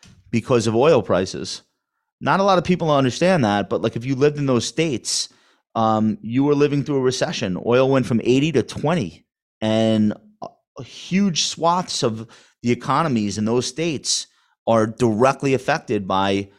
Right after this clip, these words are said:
o-, oil and natural gas prices. Like, so I think the rolling recession is probably the best theory as to what's going on. But again, remember, covid screwed up everything.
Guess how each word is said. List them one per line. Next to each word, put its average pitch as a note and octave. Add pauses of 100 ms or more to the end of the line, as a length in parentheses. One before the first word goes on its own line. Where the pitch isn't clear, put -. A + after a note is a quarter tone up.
(240)
o-, G#2
oil A#2
and A2+
natural A2+
gas D#3
prices. F2
Like, A2+
so C#3 (300)
I E3
think G#3
the G#3
rolling C#3+
recession D3 (720)
is B2
probably C#3
the A2+
best -
theory B2+ (440)
as B2+
to D3
what's C3+
going B2+
on. C#3+
But D#3
again, D#3+
remember, C#3+ (280)
covid C#3
screwed A2+
up -
everything. A2